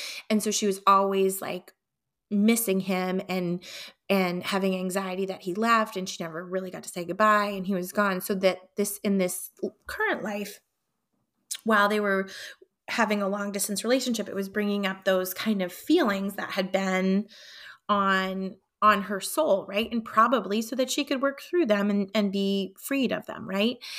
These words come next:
And so this is another thing that was helpful for me, is, like, being afraid of something coming up, and,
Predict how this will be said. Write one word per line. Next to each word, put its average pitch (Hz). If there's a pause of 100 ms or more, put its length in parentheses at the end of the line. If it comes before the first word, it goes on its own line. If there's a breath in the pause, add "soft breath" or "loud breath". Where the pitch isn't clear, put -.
(380 loud breath)
And 262
so 240
this 247
is 311
another 226
thing 220
that 202
was 196
helpful 220
for 202
me, 202
is, 190
like, 196
being 214
afraid 220
of 202
something 202
coming 190
up, 233
and, 196